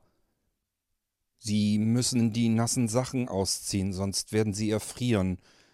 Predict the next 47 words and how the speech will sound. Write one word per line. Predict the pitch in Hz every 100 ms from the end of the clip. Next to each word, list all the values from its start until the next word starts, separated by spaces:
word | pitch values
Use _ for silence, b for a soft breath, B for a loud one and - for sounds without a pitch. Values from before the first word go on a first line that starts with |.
| b
So | - 107 104 98
warm | 110 113 117
kann | 120
ich | 110
das | 113 98
Auto | 110 113
gar | 107 113
nicht | 113 -
bekommen, | 107 - 131 110 92
dass | 95 -
das | 95
alles | - 101 101 - -
auftaut. | 101 101 - - 90 90 - - b b b b b b b b -
Ich | 107 101 - 110
habe | 123 120
hier | 113 123
eine | 117 120 113
Wolldecke, | 127 139 104 95 101 90 90
da | 107 104
werden | 113 110
wir | 110
Sie | 107
drin | 101 110
einwickeln | 110 143 113 101 101 98
und | 110 113
dann | 117 117
meine | 110 117
Jacke | 110 131 - 110
drüber | 101 101 92 98
und | 107 110
ich | -
werde | 123 120
die | 117 117
Heizung | 131 - 113 90
anmachen | 98 95 87 135
und | 123
die | 127
Sitzheizung. | 120 127 - 101 92 107 95 B B B B
Aber | - 110 110 110
mit | 113 120
den | 113
nassen | 127 - 131 110
Sachen | 113 - 139 135
wird | 127 123
es | 123
nicht | 139 -
gehen. | - 165 107 95 92